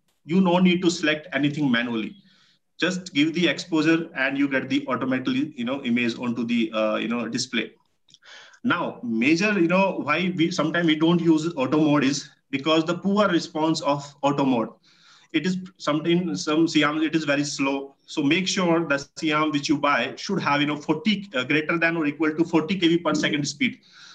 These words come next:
So it, it should have, you know, fast response. Uh, there are, like, you know, two kind of, uh, memory available embedded, which is of hundred frames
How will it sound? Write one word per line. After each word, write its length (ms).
So 160
it, 160
it 140
should 120
have, 140
you 60
know, 120
fast 360
response. 540
Uh, 60
there 180
are, 160
like, 240
you 60
know, 400
two 100
kind 220
of, 320
uh, 300
memory 320
available 440
embedded, 720
which 160
is 140
of 160
hundred 360
frames 540